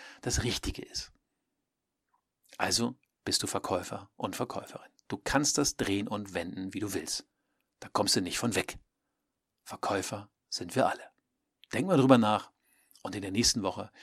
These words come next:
werde ich dir ein bisschen mehr übers Verkaufen erzählen. Also bis dahin, mach dir ein tolles Wochenende, verkauf dich, was das Zeug hält und pass gut auf dich auf. Das war, ist und bleibt Thomas Reich.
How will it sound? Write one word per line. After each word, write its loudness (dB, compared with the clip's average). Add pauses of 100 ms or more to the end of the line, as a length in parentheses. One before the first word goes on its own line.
(240)
werde 10
ich 10
dir 2 (220)
ein -10
bisschen 0
mehr -2 (280)
übers -4
Verkaufen -8
erzählen. -6 (1200)
Also 10
bis 2
dahin, 12 (220)
mach 12
dir 6
ein 0
tolles 6
Wochenende, 10 (300)
verkauf 6
dich, 6 (720)
was 6
das 2
Zeug 4
hält 0 (480)
und -8
pass 0
gut -4
auf -4
dich -8
auf. -14 (420)
Das 0
war, 12 (200)
ist 6
und 6
bleibt 2 (260)
Thomas -2 (180)
Reich. 2